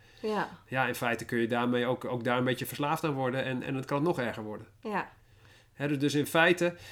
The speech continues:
Speaker 2: ben je soms blij dat er symptoombestrijding bestaat, hoor. Er zijn mensen die eigenlijk, eh, liefst, eh, van een flat afspringen of weet ik veel wat, hè. Met, met,
Speaker 1: <laughs> Ja.
Speaker 2: door, door,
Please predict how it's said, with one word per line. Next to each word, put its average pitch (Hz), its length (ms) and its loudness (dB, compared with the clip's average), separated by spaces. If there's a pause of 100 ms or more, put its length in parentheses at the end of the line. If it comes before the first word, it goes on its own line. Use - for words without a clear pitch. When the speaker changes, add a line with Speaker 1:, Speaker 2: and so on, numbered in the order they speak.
(200)
Speaker 2:
ben - 400 4
je 147 80 8
soms 139 280 4
blij 135 220 4
dat 160 100 2
er 143 60 0
symptoombestrijding 127 720 2
bestaat, 135 440 0
hoor. 147 140 0
Er 147 80 0
zijn 127 180 0
mensen 127 280 0
die 123 80 0
eigenlijk, 120 380 -2
eh, 117 140 0
liefst, 120 280 -4
eh, 117 260 0
van 123 120 -6
een 117 60 -4
flat 135 220 -4
afspringen 123 300 -4
of 110 60 -4
weet 135 120 0
ik - 60 -6
veel 135 100 -2
wat, 147 200 -2
hè. 151 180 -4
Met, - 160 0
met, 202 180 4
Speaker 1:
<laughs> 196 100 0
Ja. 175 140 -2
Speaker 2:
door, 139 320 2
door, 135 360 2